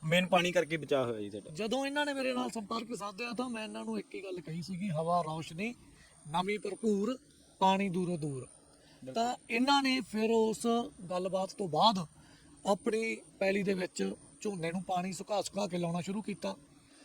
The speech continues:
Speaker 2: ਤੇ ਜਿਵੇਂ ਹੀ ਪਾਣੀ ਸੁਕਾ ਸੁਕਾ ਕੇ ਲਾਉਣਾ ਸ਼ੁਰੂ ਕੀਤਾ, ਜਿਹੜਾ ਪੂਸਾ ਚੁਤਾਲੀ ਵੈਰਾਈਟੀ ਆ, ਉਹਦੇ 'ਚ ਇਹਨਾਂ ਦੇ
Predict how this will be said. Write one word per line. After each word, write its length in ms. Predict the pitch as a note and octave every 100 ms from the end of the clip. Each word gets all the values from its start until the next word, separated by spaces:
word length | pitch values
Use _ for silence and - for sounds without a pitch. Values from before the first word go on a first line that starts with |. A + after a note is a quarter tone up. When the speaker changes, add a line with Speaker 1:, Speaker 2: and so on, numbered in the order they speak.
| - -
Speaker 2:
ਤੇ 80 | G3+
ਜਿਵੇਂ 260 | F3+ A3
ਹੀ 60 | C#4+
ਪਾਣੀ 280 | B3+ B3+ B3+
ਸੁਕਾ 280 | B3+ C4
ਸੁਕਾ 220 | G3+ G#3 B3
ਕੇ 120 | A3+
ਲਾਉਣਾ 260 | G#3+ G#3+
ਸ਼ੁਰੂ 220 | G#3 F#3+ A#3
ਕੀਤਾ, 320 | G#3+ - G#3
ਜਿਹੜਾ 200 | G#3+ A#3
ਪੂਸਾ 340 | - G3+ G#3+
ਚੁਤਾਲੀ 380 | G3 G3 F#3 F#3+
ਵੈਰਾਈਟੀ 360 | E3+ F3 E3 F#3
ਆ, 100 | F#3+ - - - -
ਉਹਦੇ 260 | A#3 C#4
'ਚ 80 | A3
ਇਹਨਾਂ 260 | B3 B3 A#3+
ਦੇ 220 | A3